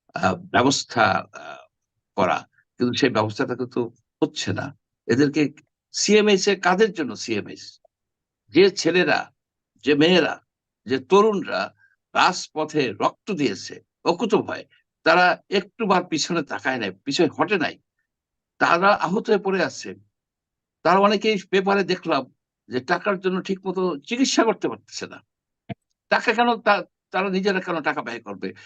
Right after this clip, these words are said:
টাকা রাষ্ট্র ব্যয় করবে। রাষ্ট্র যদি এই তরুণদের,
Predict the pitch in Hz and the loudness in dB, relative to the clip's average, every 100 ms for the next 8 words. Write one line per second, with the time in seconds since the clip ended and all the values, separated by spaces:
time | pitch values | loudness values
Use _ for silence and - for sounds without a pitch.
0 | - - 185 220 180 175 190 - 254 185 | -8 0 2 4 4 4 2 0 2 2
1 | 139 98 92 87 - _ _ 135 185 - | 0 -6 -16 -18 -20 _ _ 0 0 -2
2 | 247 214 214 214 208 175 180 208 190 185 | -4 0 0 0 -4 -2 0 0 -2 -10
3 | _ _ _ - 175 220 202 165 | _ _ _ 2 4 6 4 2